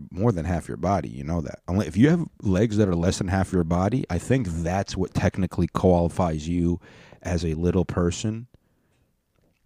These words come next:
And the reason I'm getting to that justification, let's get to it, right? It's because, like, you can measure the proportions, and then I think that's why they have a height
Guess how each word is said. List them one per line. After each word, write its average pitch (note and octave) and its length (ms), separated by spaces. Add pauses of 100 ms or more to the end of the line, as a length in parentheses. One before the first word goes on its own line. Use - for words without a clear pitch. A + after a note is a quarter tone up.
(260)
And F#2 580
the F2 100
reason A2 320
I'm G#2 120
getting F#2+ 240
to - 100
that F2+ 160
justification, E2+ 760
let's D#2 160
get D2+ 200
to - 120
it, A#1 100
right? D#2 280 (200)
It's - 140
because, G2+ 440
like, F#2 220
you F#2+ 140
can F#2 240
measure F2+ 320
the F2+ 80
proportions, G2 720
and F2+ 160
then F2+ 120
I E2+ 40
think G#2+ 300
that's F2+ 260
why F2+ 200
they F2 140
have F2+ 300
a F2 60
height F2+ 420